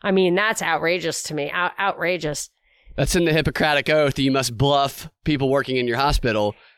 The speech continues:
Speaker 2: You said something
Speaker 1: Uh,
Speaker 2: interesting a second ago about the, if the vaccine mandates fail, which I, I think that there's a possibility that, that they might. That is going to cause some serious backlash among those who felt forced to get it.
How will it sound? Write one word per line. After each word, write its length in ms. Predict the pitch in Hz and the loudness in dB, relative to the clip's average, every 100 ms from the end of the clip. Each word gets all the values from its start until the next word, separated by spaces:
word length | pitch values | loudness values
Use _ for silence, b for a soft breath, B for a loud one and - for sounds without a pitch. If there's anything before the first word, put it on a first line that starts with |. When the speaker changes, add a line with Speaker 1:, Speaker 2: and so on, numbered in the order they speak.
| b _ _ - | b _ _ -6
Speaker 2:
You 120 | - | -2
said 180 | 262 240 | 0 0
something 400 | 254 294 - 160 | 0 0 0 0
Speaker 1:
Uh, 60 | |
Speaker 2:
interesting 420 | 190 185 170 175 147 | -2 -2 -2 0 0
a 60 | |
second 320 | 151 156 143 | 0 0 0
ago 180 | 131 127 | 0 2
about 240 | 120 123 110 | 2 2 2
the, 240 | 117 107 B B B _ - | 0 -2 B B B _ -2
if 180 | 160 - | -2 -2
the 120 | 151 | 0
vaccine 440 | 143 139 151 139 | 0 0 0 0
mandates 460 | 127 123 113 113 - | 0 0 0 -2 -2
fail, 340 | 127 120 104 | 0 2 2
which 140 | 104 139 | 0 0
I, 100 | 151 _ _ - | -2 _ _ -4
I 120 | 135 | -2
think 300 | 165 180 160 - | 0 -2 -2 -2
that 180 | 170 - | -4 -2
there's 240 | 143 135 | -4 -2
a 40 | - | 0
possibility 520 | 160 151 175 185 165 | 0 0 0 0 0
that, 320 | 151 156 147 113 | -2 -4 -4 -2
that 240 | 151 - | -2 0
they 100 | 170 | 0
might. 400 | 156 196 120 - - B B B B B B _ - | 2 2 0 -4 -12 B B B B B B _ -4
That 300 | 127 208 196 | 0 2 2
is 160 | 175 | 0
going 180 | 175 170 | 0 0
to 80 | 151 | 0
cause 380 | 165 156 139 131 | 2 4 4 2
some 160 | 135 | -2
serious 600 | 127 - 220 262 214 185 | -2 -2 -2 0 0 0
backlash 720 | 143 165 220 170 139 131 131 147 | 0 0 0 0 2 2 2 0
among 300 | 139 170 160 | 2 2 2
those 380 | 147 147 131 | 2 2 0
who 80 | 139 | -4
felt 360 | - 143 127 - | -2 0 0 -4
forced 320 | - 156 151 - | -4 -2 -2 -4
to 80 | |
get 240 | 104 123 156 | -4 -2 0
it. 160 | 107 | -2